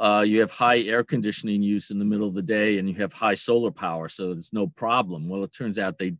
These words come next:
they don't overact-, they don't overlap exactly. So you s-, need to ramp up a lot of natural gas power in California.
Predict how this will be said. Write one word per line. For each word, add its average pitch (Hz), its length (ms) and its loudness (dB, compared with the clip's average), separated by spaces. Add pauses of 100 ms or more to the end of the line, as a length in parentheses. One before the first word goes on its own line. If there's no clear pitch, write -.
they 98 100 -2
don't 104 320 -2
overact-, 95 680 -2
they 98 160 -6
don't 107 200 -2
overlap 95 520 -4
exactly. 98 580 -4
So 95 160 -6
you 95 160 -6
s-, - 300 -6
need 107 180 -4
to 98 80 -8
ramp 104 320 -4
up 90 180 -6 (400)
a 101 60 -4
lot 107 320 2
of 95 100 -2
natural 95 420 -6
gas 98 280 -4
power 87 420 -6
in 85 80 -10
California. 92 640 -4